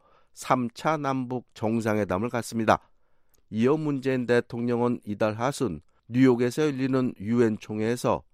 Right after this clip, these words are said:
트럼프 대통령과 미한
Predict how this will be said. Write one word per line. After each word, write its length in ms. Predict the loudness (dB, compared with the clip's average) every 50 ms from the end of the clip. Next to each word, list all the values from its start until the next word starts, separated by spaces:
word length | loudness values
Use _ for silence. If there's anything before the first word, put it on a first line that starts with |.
| _ _ _ _ _ _ _ -4
트럼프 440 | 2 4 4 4 4 0 -6 -6
대통령과 920 | -4 -2 -2 -2 -4 -6 -6 -4 -2 -2 -2 -2 0 2 4 4 4 4 2
미한 480 | -2 -4 0 2 4 4 4 2 0